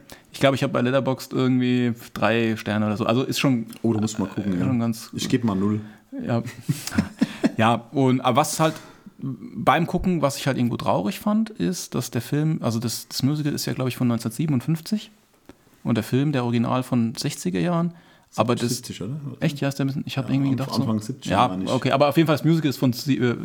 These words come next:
Speaker 1: siebenundfünfzig.
Speaker 2: Von meinen allen,
Speaker 1: Und
Speaker 2: einem sehr geilen Regisseur, der Namen mir nicht einfällt. Jetzt hat doch Amadeus gemacht.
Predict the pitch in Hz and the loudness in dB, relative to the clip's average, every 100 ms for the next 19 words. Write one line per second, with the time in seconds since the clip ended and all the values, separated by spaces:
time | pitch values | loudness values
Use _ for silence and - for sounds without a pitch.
0 | 117 117 135 120 117 160 226 214 - - | -6 -2 0 0 0 -2 -2 -4 -8 -10
1 | - 110 101 98 101 101 101 101 107 110 | 0 2 4 2 2 2 0 0 2 4
2 | 113 107 101 131 131 135 - 110 104 117 | 4 2 2 2 4 4 2 0 2 2
3 | 107 110 107 104 95 - 120 135 110 104 | 4 2 2 0 -2 0 0 0 0 0
4 | 98 95 - - 98 113 135 139 123 120 | 0 -4 -8 -4 -2 -2 -2 -2 -2 -6
5 | - 110 107 90 - 90 - 101 101 101 | -6 -8 -6 -10 -10 -12 -8 -6 -4 -2
6 | 92 113 117 - 87 - | 0 0 0 -2 -4 -6